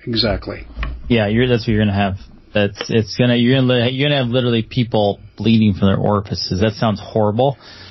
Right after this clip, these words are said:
Speaker 2: but that's what you'll actually have. There, there's actually a story,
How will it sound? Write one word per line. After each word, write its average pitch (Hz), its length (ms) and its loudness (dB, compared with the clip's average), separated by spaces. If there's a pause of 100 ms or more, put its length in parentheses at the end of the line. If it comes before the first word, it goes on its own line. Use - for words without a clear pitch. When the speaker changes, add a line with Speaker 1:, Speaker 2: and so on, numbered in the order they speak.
Speaker 2:
but 107 140 0
that's 107 240 -2
what 113 100 -2
you'll 98 100 0
actually 98 260 -2
have. 107 180 -2
There, 160 160 0
there's 185 180 2
actually 214 300 2
a 127 40 2
story, 135 600 0